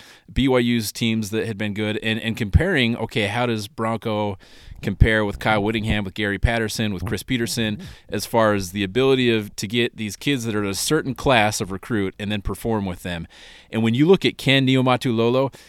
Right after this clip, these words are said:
he'd taken the class that should have been, like, a hundred twentieth in the nation, and he was currently ranked in the top twenty. And I thought, you, you just, that's all I need to know about him. I don't care if he does it running people backwards or,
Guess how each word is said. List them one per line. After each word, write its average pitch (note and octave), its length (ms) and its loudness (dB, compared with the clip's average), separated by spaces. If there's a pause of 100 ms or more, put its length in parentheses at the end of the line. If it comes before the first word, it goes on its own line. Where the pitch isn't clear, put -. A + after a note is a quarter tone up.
he'd E3+ 220 -6
taken E3+ 300 0
the A#2 80 0
class B2+ 340 0
that A2+ 140 -6
should - 180 -2
have A#2 100 -2
been, A#2 160 0
like, G2+ 200 -2
a F2+ 80 -6
hundred B2+ 320 -4
twentieth B2 420 0
in G#2+ 80 -2
the G2 80 -2
nation, G2 420 -2
and F#2 120 -2
he F#2+ 120 -4
was G2 140 -6
currently G2+ 400 -6
ranked G2+ 340 -4
in F#2+ 60 -6
the F#2 80 -6
top - 260 -6
twenty. F2+ 420 -6 (380)
And A2 80 -2
I - 80 0
thought, A#2 120 4
you, C#3 220 0
you C#3 120 -4
just, F3+ 260 0 (120)
that's C#3+ 420 -2
all D3+ 260 4
I B2+ 160 2
need B2+ 160 2
to A2 60 0
know G#2 180 2
about F#2 220 -2
him. D#2+ 80 -6
I G#2 100 -2
don't C#3+ 160 2
care A#2+ 220 2
if A2 80 -2
he G#2+ 80 -4
does G#2+ 240 0
it A2 140 -2
running G#2+ 340 2
people G#2 240 -4
backwards G#2+ 840 -2
or, F2+ 240 -6